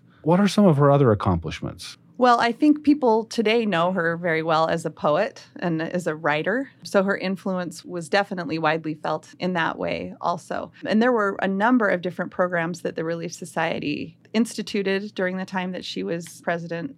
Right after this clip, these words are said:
Speaker 2: Her influence was very widely felt.
Speaker 1: And so I remember she took the idea from Aurelia Spencer Rogers and took that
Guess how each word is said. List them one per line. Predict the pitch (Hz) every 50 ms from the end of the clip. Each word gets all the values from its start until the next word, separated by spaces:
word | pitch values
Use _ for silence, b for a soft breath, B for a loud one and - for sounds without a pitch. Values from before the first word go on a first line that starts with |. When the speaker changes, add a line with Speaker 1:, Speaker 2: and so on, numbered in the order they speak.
| _ _
Speaker 2:
Her | - 214
influence | - 196 196 190 - 190 180 180 185 - -
was | 180 175 160
very | - - - -
widely | - 165 - - - - -
felt. | - - - - - - - - - - -
Speaker 1:
And | - 120 117 113
so | - - 127
I | 123
remember | 127 131 135 139 147 147 147 131 123 120 113 104
she | - - - 139 135 131 135 131 - - _ _
took | - 160 151 -
the | - 156 147
idea | 143 143 147 139 123 131 127 127 127 127 131 135 127
from | - - - 127 117 113 110 104
Aurelia | 110 107 113 113 113 113 113 107
Spencer | - - 117 110 - - 110 98
Rogers | 98 90 87 90 90 120 147 160 -
and | - 107 92 -
took | - 113 98 -
that | - 101 101 113 - - -